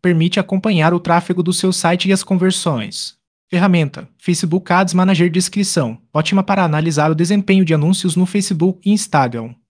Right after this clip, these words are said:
Ferramenta. S M Multi. Descrição. Ajuda a entender a performance de palavra-chave e concorrentes.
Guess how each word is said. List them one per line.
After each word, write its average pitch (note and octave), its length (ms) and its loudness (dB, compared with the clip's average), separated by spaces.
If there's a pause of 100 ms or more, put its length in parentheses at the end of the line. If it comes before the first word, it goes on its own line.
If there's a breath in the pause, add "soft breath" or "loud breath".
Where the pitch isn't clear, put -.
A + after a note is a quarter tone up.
(100)
Ferramenta. F3 680 -4
S F#3+ 240 0
M F3+ 100 0
Multi. F3 240 0
Descrição. E3 680 -4 (200)
Ajuda G3+ 360 0
a F3+ 40 0
entender E3 360 0
a F3 40 -4
performance F3 640 -2
de F#3+ 80 -2
palavra-chave E3+ 840 0
e F3+ 140 -6
concorrentes. F3 880 -6